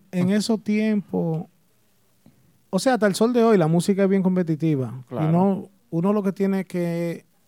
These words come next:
Speaker 1: uno como músico, como artista, uno tiene que dejarle eso a ellos. We cannot involve ourselves in that, you know?
Speaker 2: Right.
Speaker 1: Like me, Cristian, Caimán, we have a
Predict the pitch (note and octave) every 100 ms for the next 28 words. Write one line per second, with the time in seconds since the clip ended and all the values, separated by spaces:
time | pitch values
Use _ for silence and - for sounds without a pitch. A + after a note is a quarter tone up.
0 | _ - F3+ G#3+ G#3 G3 F3+ F#3 F#3 E3
1 | D3 D3 D3+ D3+ C#3 C3+ B2+ C#3 D3 D#3
2 | E3 F3 E3 E3 D#3+ D#3+ D#3+ D#3 D3 D3
3 | D3 D#3+ _ _ _ _ _ _ _ _
4 | _ _ _ _ D#3+ D#3+ F3 E3+ D#3+ D3+
5 | - _ _ _ _ _ _ _ _ _
6 | D#3+ D#3 C#3+ E3 C#3+ C#3 C3+ C3 C3 C3
7 | B2 C#3 C#3+ D3 A#2+ G#2 - _ _ _
8 | _ _ _ - D3+ D3+ E3 F3+ F3 F3
9 | E3+ E3 E3+ D#3+ D#3+ D#3+ D#3+ E3+ D#3+ D#3+
10 | _ _ _ _ D#3+ F#3 F3+ F#3 E3+ D#3+